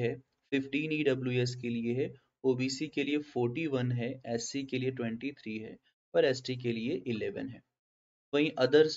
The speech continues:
जो हैं उनके लिए respectively वन, टू, थ्री सीट्स। ये इन्फॉर्मेशन है अपनी, ठीक है, बहुत ही अच्छी वैकेंसी है। मैं आपको बताता हूँ सीधे इसके बारे में कि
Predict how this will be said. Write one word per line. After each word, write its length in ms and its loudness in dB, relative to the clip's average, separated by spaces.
जो 140 2
हैं 180 0
उनके 260 0
लिए 120 0
respectively 680 -2
वन, 180 -4
टू, 120 -10
थ्री 180 -14
सीट्स। 360 -18
ये 80 6
इन्फॉर्मेशन 640 4
है 80 -10
अपनी, 200 -14
ठीक 140 -2
है, 80 2
बहुत 380 4
ही 40 6
अच्छी 220 0
वैकेंसी 440 0
है। 160 0
मैं 100 2
आपको 220 4
बताता 340 4
हूँ 100 4
सीधे 260 2
इसके 220 -2
बारे 280 4
में 180 -4
कि 680 -8